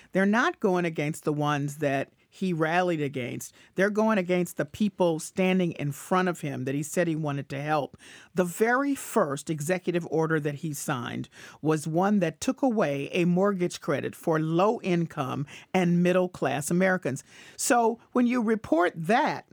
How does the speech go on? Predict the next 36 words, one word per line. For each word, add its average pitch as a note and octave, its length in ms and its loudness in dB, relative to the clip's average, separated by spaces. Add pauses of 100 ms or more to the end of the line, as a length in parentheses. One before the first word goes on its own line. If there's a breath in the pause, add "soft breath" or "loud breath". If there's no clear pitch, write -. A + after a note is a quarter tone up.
(140)
that B3 260 0
has A#3 220 0
nothing A#3+ 180 0
to G3 40 -2
do G3+ 100 0
with F#3 120 0
hypocrisy, G#3 440 0
it F3+ 40 2
has F3+ 100 -2
to F3 80 -8
do E3+ 100 0
with D#3 160 -4
policy, F#3+ 460 -2
as D3+ 140 -4
you D#3 80 -4
said, F#3 420 0 (480 loud breath)
but G3 220 2
it F#3+ 120 -2
doesn't G4 340 0
seem F#3+ 420 0
to - 120 -4
be, F#3 600 -2 (520)
those G#3 340 0
people A3+ 300 0
most G3 380 0
impacted G#3+ 600 0
by F#3 180 4
these E3+ 300 -4
decisions E3 720 -2 (340 soft breath)
don't G3+ 320 0
seem F#3 320 0
to F3 140 -4
be D#3 180 -2
responding D#3 840 -2
to D#3 120 -6
that. C3 320 -4